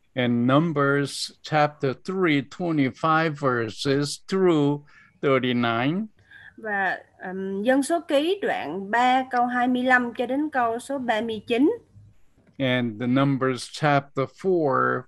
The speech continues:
Speaker 1: verse one through forty-nine.
Speaker 2: Và Dân số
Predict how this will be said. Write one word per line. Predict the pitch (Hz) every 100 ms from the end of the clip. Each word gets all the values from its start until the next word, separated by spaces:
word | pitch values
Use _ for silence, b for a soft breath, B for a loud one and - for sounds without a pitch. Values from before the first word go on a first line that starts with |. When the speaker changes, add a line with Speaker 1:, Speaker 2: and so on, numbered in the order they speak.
| -
Speaker 1:
verse | 143 135 135 - -
one | 165 151 151 131 123 123
through | 160 151 143
forty-nine. | - 170 156 127 120 117 113 107 104 98 - b b b
Speaker 2:
Và | 208 208 196 185 170 b b
Dân | 247 269
số | 269